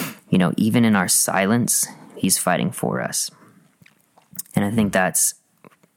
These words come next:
that's encouraging, but it's also hard for me to, like, remember that,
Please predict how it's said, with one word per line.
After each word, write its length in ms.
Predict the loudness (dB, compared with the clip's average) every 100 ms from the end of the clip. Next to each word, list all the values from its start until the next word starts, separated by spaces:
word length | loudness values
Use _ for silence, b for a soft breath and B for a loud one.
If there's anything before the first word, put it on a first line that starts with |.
| -18 -18 -4
that's 260 | 0 2 2
encouraging, 600 | 2 2 2 2 4 4
but 160 | 2 0
it's 160 | 2
also 240 | 0 0 -2
hard 340 | -2 0 0
for 140 | -2 -2
me 160 | 0
to, 180 | -2 -4
like, 280 | -4 -4 -10 B B B B _
remember 440 | 0 2 2 0 0
that, 260 | -2 -4